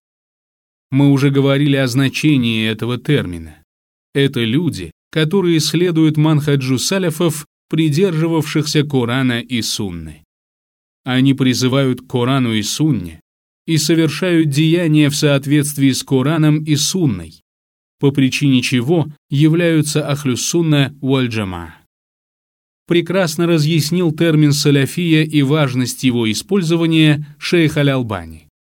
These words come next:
Когда один человек спросил шейха Аль-Албани о термине «саляфия», шейх сказал ему: «Что ты ответишь, если у тебя спросят,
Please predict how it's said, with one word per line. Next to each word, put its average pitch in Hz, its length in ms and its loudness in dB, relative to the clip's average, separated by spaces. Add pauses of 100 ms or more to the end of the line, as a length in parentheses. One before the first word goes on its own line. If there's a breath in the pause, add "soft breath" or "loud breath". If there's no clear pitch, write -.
(640)
Когда 147 360 4
один 151 300 4
человек 143 460 2
спросил 131 560 0
шейха 131 500 0
Аль-Албани 123 600 0
о 127 200 -4
термине 101 480 -2
«саляфия», 156 840 -2 (120)
шейх 151 360 -2
сказал 127 500 0
ему: 82 300 -12 (760)
«Что - 340 0
ты 147 120 2
ответишь, 123 720 -4 (280)
если 165 360 0
у 151 80 2
тебя 143 260 0
спросят, 185 640 -2